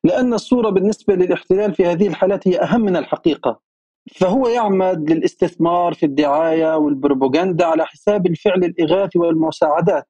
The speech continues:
وهذا الأمر ظهر يعني للعيان في استعجال جنود الاحتلال وفرقه الإغاثية للخروج من تركيا بذريعة وجود تهديدات أمنية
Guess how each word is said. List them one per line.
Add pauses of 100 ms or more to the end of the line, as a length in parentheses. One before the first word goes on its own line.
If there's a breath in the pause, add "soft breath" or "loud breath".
(360)
وهذا
الأمر
ظهر (100)
يعني
للعيان (440)
في
استعجال
جنود
الاحتلال
وفرقه
الإغاثية (560)
للخروج
من
تركيا
بذريعة
وجود
تهديدات
أمنية